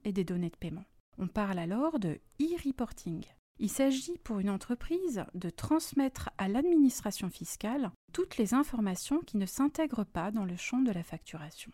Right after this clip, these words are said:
La réforme sera mise en place de manière progressive, en fonction de la taille des entreprises.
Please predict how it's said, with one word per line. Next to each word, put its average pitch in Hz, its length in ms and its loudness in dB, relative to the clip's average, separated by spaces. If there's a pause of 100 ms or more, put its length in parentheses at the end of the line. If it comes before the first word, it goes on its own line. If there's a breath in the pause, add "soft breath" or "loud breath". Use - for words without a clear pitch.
(600)
La 185 120 2
réforme 214 760 2
sera 214 340 0
mise 247 180 8
en 214 100 2
place 339 300 0
de 233 80 0
manière 214 420 2
progressive, 214 800 -4 (180)
en 214 120 2
fonction 285 440 4 (120)
de 247 80 4
la 185 140 2
taille 285 320 2
des 208 140 2
entreprises. - 600 -6